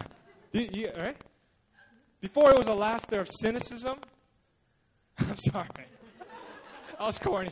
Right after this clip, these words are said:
right? <laughs> But before, her laughter was so cynical, so bitter. You guys, many of you have experienced that before. That's what happens in life,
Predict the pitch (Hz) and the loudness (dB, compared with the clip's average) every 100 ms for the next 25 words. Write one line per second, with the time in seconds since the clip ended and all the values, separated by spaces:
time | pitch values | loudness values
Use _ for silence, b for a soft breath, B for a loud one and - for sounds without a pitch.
0 | 156 185 - - - 180 202 - - - | -8 -12 -14 -18 -12 -6 -6 -6 -12 -16
1 | - 381 - - - 285 320 - 349 370 | -10 -10 -10 -20 -20 -12 -12 -10 -12 -12
2 | B B _ _ _ _ _ _ _ - | B B _ _ _ _ _ _ _ -10
3 | 175 254 349 381 277 247 - - - _ | -4 2 10 12 12 10 2 -8 -20 _
4 | _ _ - 165 185 214 - 180 - 262 | _ _ -12 -4 -2 -2 0 -2 2 0
5 | 262 226 226 - 110 - _ _ _ _ | 0 -4 -6 -8 -12 -12 _ _ _ _
6 | - - 311 196 220 165 117 - _ _ | -14 -4 -4 0 0 0 -8 -14 _ _
7 | _ _ _ _ _ _ _ _ 151 180 | _ _ _ _ _ _ _ _ -10 -4
8 | 220 - - - _ _ _ _ _ - | -4 -6 -14 -20 _ _ _ _ _ -12
9 | 233 311 175 151 139 - - 151 151 120 | -8 -8 -6 -8 -8 -14 -14 -14 -12 -14
10 | 113 - 123 110 - _ _ _ _ _ | -16 -18 -14 -14 -16 _ _ _ _ _
11 | _ _ _ _ _ 247 - 311 370 403 | _ _ _ _ _ -14 -12 -6 -6 -6
12 | 320 214 175 139 | -10 -10 -10 -10